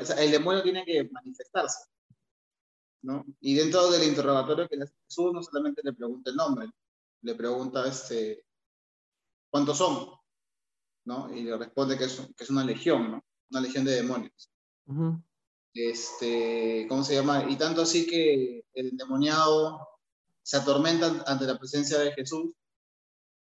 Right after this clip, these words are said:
Speaker 1: ¿no? Y le pide, en todo caso, que no lo mande a los abismos o al infierno de regreso, sino que los mande a la piara de cerdos,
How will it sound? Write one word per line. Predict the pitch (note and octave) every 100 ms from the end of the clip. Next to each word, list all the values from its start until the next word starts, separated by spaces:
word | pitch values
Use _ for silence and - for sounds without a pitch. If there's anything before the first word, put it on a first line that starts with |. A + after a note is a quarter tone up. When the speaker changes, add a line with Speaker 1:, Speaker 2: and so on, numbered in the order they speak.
| _ -
Speaker 1:
¿no? | C3+ C#3 C#3 C3+ -
Y | C3+ C3 C3 B2+ B2+ B2+
le | C#3 C3+
pide, | E3+ F3 E3+
en | D#3
todo | E3 D#3+
caso, | D3 D#3 D3+ D#3+ D#3 _
que | C3 C3
no | D#3
lo | E3
mande | E3 E3 E3+
a |
los | E3 C#3
abismos | C3+ D#3 D3 C3 - - _ _ _ -
o | A#2+
al | A#2
infierno | A#2+ - E3+ C3+ A2+
de | A2+
regreso, | A#2 B2+ B2+ G#2+
sino | - C3 C3
que | C3
los | B2
mande | C#3 D3 D3 D#3 - _ _ _ _ _ _ -
a | B2+
la | B2+ B2+
piara | D3+ D3+
de | C#3
cerdos, | - E3 B2+ G#2+ - -